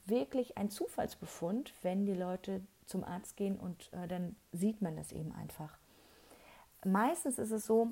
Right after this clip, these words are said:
ähm, dass die eigentlich erst, ähm, am Stadium zwei wirklich so aufmerksam werden, dass sie zum Arzt gehen.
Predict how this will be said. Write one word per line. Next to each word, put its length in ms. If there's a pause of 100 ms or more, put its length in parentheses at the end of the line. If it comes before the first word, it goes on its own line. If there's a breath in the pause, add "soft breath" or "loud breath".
(240)
ähm, 280
dass 180
die 140
eigentlich 460
erst, 460
ähm, 340
am 240
Stadium 520
zwei 400
wirklich 340
so 420
aufmerksam 560
werden, 220
dass 140
sie 120
zum 200
Arzt 340
gehen. 260